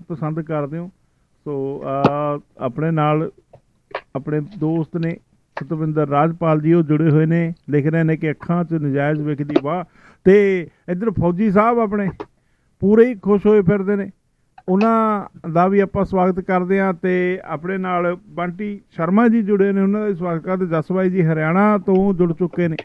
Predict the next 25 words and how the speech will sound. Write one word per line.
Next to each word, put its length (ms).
ਉਹਨਾਂ 320
ਦਾ 120
ਵੀ 100
ਸਵਾਗਤ 340
ਕਰਦੇ 260
ਹਾਂ। 80
ਤੇ 140
ਸੁਰਜੀਤ 680
ਤਾਜੋਕੇ 560
ਜੀ 160
ਆਪਣੇ 260
ਨਾਲ 200
ਲਾਈਨ 260
ਦੇ 120
ਉੱਤੇ 240
ਆ 80
ਚੁੱਕੇ 300
ਨੇ, 80
ਆਪਾਂ 220
ਉਹਨਾਂ 160
ਦੀ 320
ਗੱਲਬਾਤ 420
ਸੁਣਦੇ 240
ਹਾਂ। 140
ਬਾਈ 140